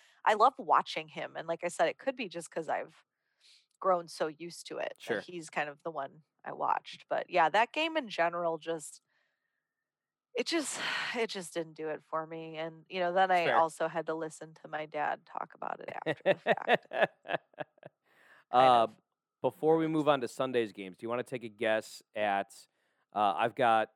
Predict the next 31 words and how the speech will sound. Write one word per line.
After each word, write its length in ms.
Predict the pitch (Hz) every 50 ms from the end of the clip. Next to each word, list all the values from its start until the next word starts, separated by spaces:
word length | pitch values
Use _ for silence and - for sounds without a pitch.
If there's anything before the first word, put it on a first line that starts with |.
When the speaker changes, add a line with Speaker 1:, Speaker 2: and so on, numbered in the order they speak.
| _ _ _ _ 117
Speaker 2:
the 180 | 113 117 113
A 180 | - 131 151 160
F 80 | 160 -
C 120 | - 180
Championship 540 | 156 - 147 139 131 117 123 120 - 127 113
game 200 | 113 123 120 113
pulled 220 | - 120 120 107 110
up 220 | 107 123 - _ _ _ _ _ _ _ _ _ _ _ _
Speaker 1:
Okay. 320 | 180 165 160 143 156 175 _
Speaker 2:
and 380 | - 123 120 117 113 113 110 104
the 60 | 107 -
Super 300 | - - 208 202 - 98
Bowl 380 | 82 90 78 69 62 57 - _ _ _ _
as 180 | 95 92 90
well. 280 | 98 113 104 73 58 60
So 180 | - - 117 104
the 100 | 104 -
cheapest 480 | - - 185 180 - 196 175 - - -
ticket 320 | 170 156 - 139 123 -
to 100 | - -
get 180 | 117 123 120 123
into 560 | 123 123 120 - - - 117 113 113 113 110 -
A 160 | 117 123 120
F 100 | 120 -
C 160 | - 123 110
Championship 680 | - - 117 107 107 98 - 120 110 - - 127 -
right 160 | 135 131 131
now, 140 | 131 147 147
take 220 | 143 - 123 107 110
a 40 | 98
guess. 360 | 85 76 55 - _ _ _